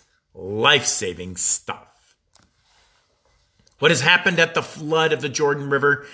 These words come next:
to get the people of God into the promised land? God's ark of promise stopped the killing flood to let them pass through without harm on dry and firm ground. That is also what has happened to you in Christ,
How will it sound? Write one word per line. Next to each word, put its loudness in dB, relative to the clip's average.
to -4
get 0
the 4
people 2
of 0
God 6
into -2
the -4
promised -4
land? -8
God's 6
ark 6
of 0
promise 2
stopped 2
the 4
killing 0
flood 2
to 0
let 2
them 2
pass 2
through -2
without 2
harm 0
on 4
dry 4
and 2
firm 4
ground. 2
That 6
is 4
also 4
what 0
has 0
happened 2
to 2
you 2
in 4
Christ, 0